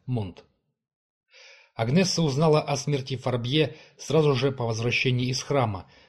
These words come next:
на который она пожертвовала немалую сумму. Вообще-то, королева о спасении короны думала больше,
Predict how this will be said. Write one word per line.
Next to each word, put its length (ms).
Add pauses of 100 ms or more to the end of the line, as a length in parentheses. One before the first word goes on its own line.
на 100
который 320
она 300
пожертвовала 800
немалую 420
сумму. 460 (440)
Вообще-то, 540 (280)
королева 440
о 120
спасении 540
короны 420
думала 380
больше, 500